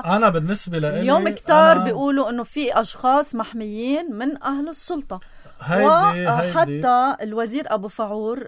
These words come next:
Speaker 2: قال لك إنه الدائرة الصغيرة لحدك، نظف هذه الدائرة الصغيرة من الفساد، ورجع سمى. مدير عام الحبوب جريس بربري اللي عم بيساهموا بإنهم يدعموا ناس ويعطون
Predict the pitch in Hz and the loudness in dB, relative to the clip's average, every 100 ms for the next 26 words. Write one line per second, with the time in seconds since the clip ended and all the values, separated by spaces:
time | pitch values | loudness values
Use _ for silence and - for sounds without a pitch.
0 | - 226 240 220 208 247 - - 190 202 | -6 -6 -4 -4 -4 -6 -12 -14 -10 -10
1 | 202 185 175 277 277 240 220 208 185 202 | -10 -6 -2 0 0 -2 -2 -4 -6 -6
2 | 262 262 208 190 220 202 180 214 240 262 | -4 -4 -4 -8 -10 -10 -6 -4 -4 -8
3 | _ _ 220 262 196 208 - 220 208 202 | _ _ -4 -4 -2 -8 -4 -6 -4 -6
4 | 190 175 220 202 190 185 208 196 254 208 | -8 -2 -2 -2 -8 -8 -8 -4 -4 -4
5 | 170 180 170 - 170 185 190 214 269 277 | -6 -8 -10 -12 -10 -10 -6 -2 -2 -2
6 | 294 285 302 226 180 - _ _ - _ | -2 -2 -2 -2 -8 -16 _ _ -20 _
7 | _ _ - 165 175 185 233 240 233 240 | _ _ -14 -12 -10 -8 -4 0 0 -2
8 | 226 214 208 190 165 185 214 196 185 196 | -4 -8 -8 -8 -8 -8 -8 -10 -10 -8
9 | 190 196 196 196 240 - - 175 175 160 | -6 -6 -6 -8 -10 -16 -14 -10 -8 -8
10 | 180 170 175 202 196 175 165 175 175 180 | -10 -10 -10 -10 -10 -12 -12 -12 -10 -10
11 | 185 175 170 175 190 185 170 175 196 175 | -8 -8 -8 -8 -10 -8 -10 -10 -10 -10